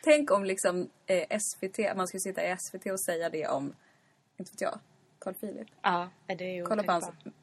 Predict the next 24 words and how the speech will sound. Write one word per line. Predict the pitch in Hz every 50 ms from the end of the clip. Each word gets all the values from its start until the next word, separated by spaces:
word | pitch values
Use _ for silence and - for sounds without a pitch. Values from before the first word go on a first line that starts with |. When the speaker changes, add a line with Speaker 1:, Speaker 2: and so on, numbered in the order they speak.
| _ _ _
Speaker 1:
eh, | - 180 170 160 160 160
mopp | 165 175 196 214 - - _ _ - -
han | - - - 165 170 196
har, | 185 202 220 - 226 220 - 226 -
<laughs> | -
golvmoppen | 190 220 202 220 220 208 185 202 226 - - - 185 - 247 226 214 -
han | - 220 - - -
har | - 170
på | 151 - -
huvudet. | 165 175 170 165 160 - - 196
Speaker 2:
På | 208
huvudet. | 196 190 180 180 - - - - - - - - 349 285 277 277 285 311 311 - - - - - -
Men | 254 247
tyckte | 277 311 240 269
inte | 254 240 311
du | - 302 285
också | 262 - - -
att | -
han | - 233 202
var | 202
mer | 202 202 190
blond | 180 165 196 185 170 190 190 196 185 180 - -
än | - 190 180 160 185 185 180 196
rödhårig? | 202 202 190 180 190 - 302 330 - - - -